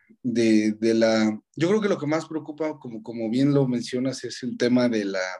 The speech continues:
de este, al final de, de la intimidad, de, de que te vayan a estar grabando. Yo creo que va por ahí más, pero,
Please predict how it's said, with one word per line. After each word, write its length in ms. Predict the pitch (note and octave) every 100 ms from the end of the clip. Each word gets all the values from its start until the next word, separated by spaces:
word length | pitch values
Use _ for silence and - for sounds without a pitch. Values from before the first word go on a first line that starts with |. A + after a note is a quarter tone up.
| _ _ - - - - - - - - _ -
de 400 | C3 A#2+ A2 A2
este, 720 | A2 - A2+ A2 G#2+ G#2+ G#2+
al 120 | A#2+
final 440 | B2 B2+ C#3 D3+ C#3
de, 380 | C3 B2 A#2 A2+ _
de 140 | B2
la 80 | A#2+
intimidad, 720 | A#2+ A2 A2 A2+ C3+ C#3+ C#3+ C#3+
de, 600 | B2+ A#2 G#2+ G2+ G2 G2 _ _
de 180 | A2
que 100 | A#2
te 120 | - B2
vayan 240 | B2+ B2+
a 40 |
estar 200 | A#2+ A#2
grabando. 460 | A2+ G#2+ B2 C3 B2
Yo 140 | C3
creo 140 | D#3 E3+
que 140 | E3+
va 200 | D3 C#3
por 140 | C#3+ C#3
ahí 160 | B2+
más, 420 | B2+ A#2+ A#2+ - -
pero, 440 | G2+ G2 F#2+ -